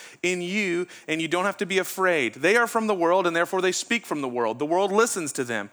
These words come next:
but we are from God. Whoever knows God listens to us. Whoever is not from God does not listen to us, and by this we know the spirit of truth and the spirit of error."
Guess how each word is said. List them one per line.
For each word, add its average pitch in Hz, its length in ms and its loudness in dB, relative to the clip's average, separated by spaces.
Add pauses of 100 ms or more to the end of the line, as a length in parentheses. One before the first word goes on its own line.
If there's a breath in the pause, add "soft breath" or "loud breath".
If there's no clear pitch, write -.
(320 loud breath)
but 147 140 0
we 196 200 2
are 220 80 4
from 208 180 -4
God. 147 380 6
Whoever 185 280 2
knows 185 320 0
God 196 300 4
listens 185 340 0
to - 200 -2
us. 175 400 4
Whoever 180 320 2
is 160 160 -2
not 180 220 2
from 180 160 -6
God 175 240 4
does 160 120 -6
not 170 160 2
listen 180 340 2
to - 140 0
us, 165 260 4
and 147 140 -6
by 196 220 4
this 165 260 -2
we 160 120 -2
know 175 260 0
the 151 100 -10
spirit 185 360 0
of 202 80 -8
truth - 580 -6
and 147 100 -2
the 156 60 -2
spirit 151 420 0 (220 loud breath)
of 131 220 -2
error." 156 400 4